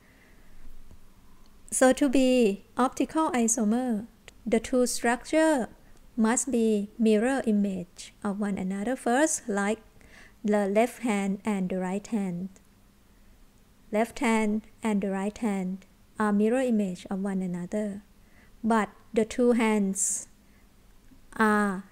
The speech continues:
non-superimposable. Non-superimposable mean they are, they cannot be put on top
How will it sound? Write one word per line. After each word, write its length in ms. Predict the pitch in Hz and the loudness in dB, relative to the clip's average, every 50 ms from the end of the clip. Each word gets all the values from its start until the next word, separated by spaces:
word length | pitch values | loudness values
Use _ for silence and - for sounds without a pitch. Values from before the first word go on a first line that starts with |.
| - | -2
non-superimposable. 1800 | - 220 226 226 220 220 202 190 185 - - - 226 - - 269 269 254 - - 220 202 - - 208 214 - - 214 190 208 214 220 214 196 208 - - - - _ - _ _ _ _ _ _ _ _ _ _ - _ _ _ _ - - - | 2 4 4 4 4 4 2 2 0 0 0 0 -2 0 0 0 0 0 0 0 0 0 0 -2 -2 -2 0 0 -2 0 0 -2 -2 -2 -4 -8 -10 -16 -20 -20 _ -20 _ _ _ _ _ _ _ _ _ _ -20 _ _ _ _ -20 -6 0
Non-superimposable 1700 | 233 233 233 233 233 220 202 208 - - 262 254 - 302 302 294 262 240 226 254 226 233 233 - 240 220 214 240 247 240 233 220 214 - - - | 2 4 4 6 4 4 4 2 0 0 -2 0 2 2 2 2 2 0 0 0 0 0 0 0 -2 0 0 0 0 0 0 -2 -4 -6 -2 0
mean 520 | 208 214 208 208 202 202 185 175 202 202 | 2 4 4 4 2 0 -2 -2 -2 0
they 280 | 202 220 214 214 214 214 - | 2 4 4 4 2 0 0
are, 360 | 220 214 208 202 202 196 196 - - - _ | -2 0 0 0 -2 -2 -4 -6 -10 -10 _
they 220 | 208 226 226 226 220 | 0 2 2 2 2
cannot 500 | 220 - 254 220 208 214 214 233 233 226 | 0 -2 0 0 2 2 0 0 0 0
be 100 | 240 226 | 0 -2
put 520 | 226 - - 269 311 311 - - - - - - - - - - - - - - | 0 2 2 2 2 2 -2 -8 -18 -18 -18 -20 -20 -20 -20 -20 -20 -20 -6 -2
on 160 | 226 214 202 208 | 0 0 0 -2
top 520 | - - 226 247 294 302 - - - - | -2 -2 0 0 0 -2 -4 -12 -20 -20